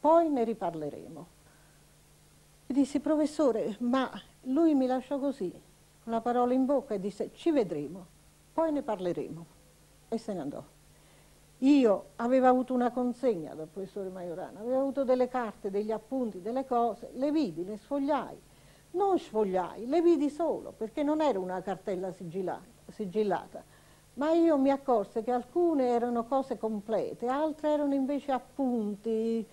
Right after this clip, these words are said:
con cancellature, cose che io non capivo, non mi resi conto di quello che poteva essere.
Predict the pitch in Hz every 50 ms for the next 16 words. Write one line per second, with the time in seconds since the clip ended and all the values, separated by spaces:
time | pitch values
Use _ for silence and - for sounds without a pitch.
0 | - - _ - 240 233 233 233 240 240 240 240 254 240 240 233 240 226 - 269
1 | 262 254 247 220 190 - - 330 339 330 330 330 294 - 302 294 294 294 285 277
2 | 269 277 277 269 269 269 247 247 - 269 254 196 180 202 220 240 277 294 294 311
3 | 302 330 302 - 277 220 - 240 214 185 156 160 147 143 131 156 165 151 - 165
4 | 165 160 160 151 175 139 - 170 156 - 160 147 143 123 123 - - - - -
5 | - 117 104 - -